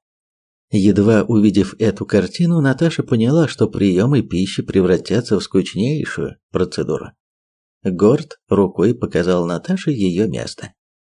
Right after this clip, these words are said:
Внезапно оживший слуга чуть отодвинул стул,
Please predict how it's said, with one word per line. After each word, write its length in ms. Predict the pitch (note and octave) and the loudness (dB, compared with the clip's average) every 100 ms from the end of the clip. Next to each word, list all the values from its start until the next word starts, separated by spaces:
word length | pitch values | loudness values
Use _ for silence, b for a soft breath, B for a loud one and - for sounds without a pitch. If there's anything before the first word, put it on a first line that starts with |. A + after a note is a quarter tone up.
| - | -2
Внезапно 800 | F#2 F#2 F#2+ E2+ G#2+ G#2+ G2+ F#2 | 0 2 2 2 0 0 0 0
оживший 440 | E2 G#2+ A2 G2 | 2 0 0 -2
слуга 500 | F2+ F#2+ F#2 G2 B2+ | -2 0 0 2 -2
чуть 280 | A#2 B2+ B2 | -2 -2 0
отодвинул 540 | G2 F#2+ F#2 G#2+ G2 F#2 | 0 2 2 2 0 -2
стул, 480 | - E3+ F3+ E3+ | 0 2 2 0